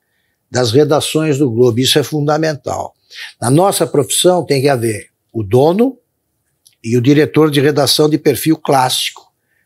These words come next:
que faz a ponte e que comanda a redação. Eu exerci esse cargo em vários jornais, é fundamental.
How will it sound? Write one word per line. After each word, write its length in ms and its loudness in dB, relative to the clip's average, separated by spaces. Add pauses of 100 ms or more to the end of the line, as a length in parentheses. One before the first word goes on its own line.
(140)
que 100 -16
faz 320 -2
a 100 2
ponte 920 -2 (260)
e 100 -8
que 280 -14
comanda 680 4
a 40 -2
redação. 840 -8
Eu 160 0
exerci 480 2
esse 220 -2
cargo 400 0
em 160 -4
vários 380 0
jornais, 540 -2 (400)
é 120 -2
fundamental. 920 -4